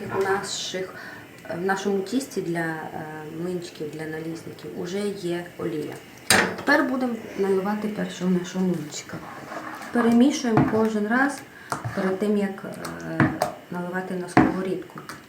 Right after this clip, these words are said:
Перший нас завжди може вийти, як кажуть, комом, негарний,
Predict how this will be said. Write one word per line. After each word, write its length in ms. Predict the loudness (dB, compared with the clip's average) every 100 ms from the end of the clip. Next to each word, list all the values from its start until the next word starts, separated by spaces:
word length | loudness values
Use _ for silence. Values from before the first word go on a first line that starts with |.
| -16 4 4 8
Перший 360 | 10 10 8 4
нас 260 | 4 4 4
завжди 420 | 0 4 6 6
може 180 | 2 2
вийти, 300 | 0 0 -2
як 220 | -2 -2
кажуть, 360 | -2 -2 -4 -8
комом, 460 | 2 4 4 2 0 -6 -16 -20 -20 -20 -20 -20 -20 -20 -16 -14 -14 -12 0
негарний, 720 | 4 6 8 8 8 6 4